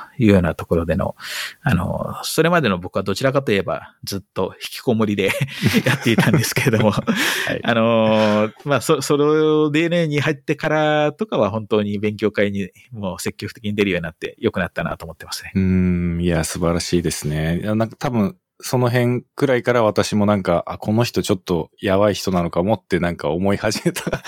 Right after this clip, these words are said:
Speaker 2: <laughs> 気がします。
Speaker 1: 二千、そうですね、十二年、十三年、
Speaker 2: うん。
Speaker 1: 十四年といったところ。
Speaker 2: なんか当時は多分まだ私が本当に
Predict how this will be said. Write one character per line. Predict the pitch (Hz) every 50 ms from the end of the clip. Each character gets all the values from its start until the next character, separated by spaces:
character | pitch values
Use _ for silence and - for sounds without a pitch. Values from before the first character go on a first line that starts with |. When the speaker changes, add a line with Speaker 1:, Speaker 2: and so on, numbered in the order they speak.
| -
Speaker 2:
<laughs> | 202 254 - -
気 | - -
が | 120 - -
し | - - - - 139
ま | 131
す。 | - - 175 - - - - 123 - - - - _ _ _ _ _ - 104
Speaker 1:
二 | 98 95
千、 | - 131 113 95 85 82 85 87 - - - -
そ | - -
う | 151
で | 107
す | - 117
ね、 | 107
十 | 101 113 107 107
二 | 104 107 104
年、 | 95 87
十 | 98 101 98 92
三 | - 101 90
年、 | 87 85
Speaker 2:
う | 90
ん。 |
Speaker 1:
十 | 95 92 92 90
四 | 87 87
年 | 87 90 92
と | 110
い | 135
っ | 127
た | - 110
と | -
こ | - - 85
ろ。 | 85
Speaker 2:
な | 78
ん | -
か | -
当 | 127
時 | 120
は | 110
多 | - 120 107
分 | 107 98 101
ま | 110 120 113
だ | 107 95
私 | 95 95 - 143 - - 156 147
が | 143
本 | 135 147 139 139 127
当 | - 139 135
に | 127 123 120 - -